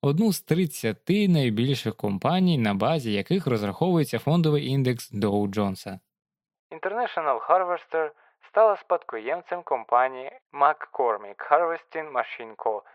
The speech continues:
виробника жниварок марки McCormick, завдяки яким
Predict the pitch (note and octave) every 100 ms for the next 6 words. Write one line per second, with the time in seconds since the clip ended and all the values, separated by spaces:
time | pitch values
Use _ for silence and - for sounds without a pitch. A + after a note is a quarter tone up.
0 | - C3 C#3+ C#3+ F3 G#3+ G3+ - F3+ -
1 | A#2+ G2 A#2+ F3+ F3 D#3+ - - A#2 C3
2 | C#3+ - C#3 - _ B2 A#2 A2+ - -
3 | A2 G#2 G2+ - - _ _ - A#2+ A#2
4 | C#3+ - F#3 A#2 - F#3+